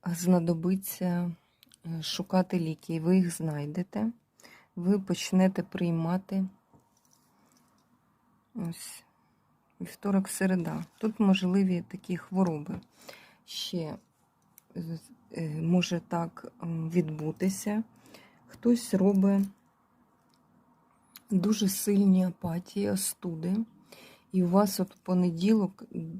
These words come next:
такий день, коли ви нічого не будете хотіти, не мо-, не зможете робити. Буде дуже важко зрушити з місця.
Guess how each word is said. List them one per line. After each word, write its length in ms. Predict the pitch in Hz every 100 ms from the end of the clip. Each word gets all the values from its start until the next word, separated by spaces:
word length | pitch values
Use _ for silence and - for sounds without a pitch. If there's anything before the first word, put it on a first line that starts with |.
| - _ -
такий 400 | 190 - 190 170
день, 500 | 151 180 202 196 196 _ - -
коли 260 | 165 170
ви 400 | 170 180 180 180 180 _ _ _ _ - _ _ _ _ _ _ _ _ _ _ _ _ _ _
нічого 760 | - 180 190 196 190 - 180 185
не 140 | 185
будете 460 | 175 175 175 175 185
хотіти, 720 | - 180 - 175 160 190 196 -
не 180 | 190 185
мо-, 260 | 190 185 -
не 220 | 175 180
зможете 680 | 175 180 170 165 175 - 185
робити. 480 | 175 170 190 208 - _ _ _ _ _ _ _ _ _ _ _ _ _ _ _ _ _ _ _ _ -
Буде 260 | 180 170
дуже 420 | 156 160 208 202 185
важко 440 | 170 185 190 180
зрушити 640 | - 165 170 - 175 185
з 140 | 175 -
місця. 500 | 156 156 - 175